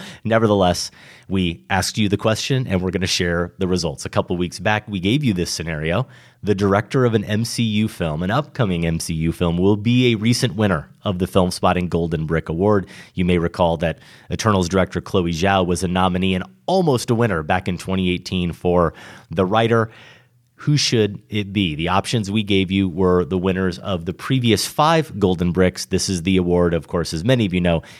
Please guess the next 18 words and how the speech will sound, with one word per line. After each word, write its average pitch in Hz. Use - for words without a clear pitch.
we 98
give 95
out 90
annually 85
to 85
the 80
overlooked 110
film 104
of 95
the 92
year 82
made 80
by 80
a 82
new 82
or 80
emerging 78
filmmaker. 95